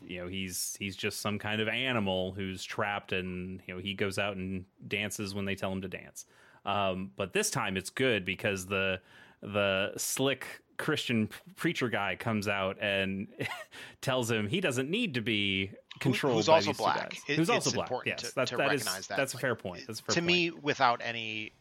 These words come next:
Speaker 1: any context, there was almost like a, um, yeah, he didn't seem like a Christian preacher to me. Um,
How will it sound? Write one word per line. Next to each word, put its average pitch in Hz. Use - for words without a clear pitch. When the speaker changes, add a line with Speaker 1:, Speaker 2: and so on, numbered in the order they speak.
Speaker 1:
any 120
context, -
there 113
was 104
almost 104
like 95
a, 87
um, 85
yeah, 127
he 180
didn't 175
seem 147
like 139
a 123
Christian 127
preacher 131
to -
me. 160
Um, 98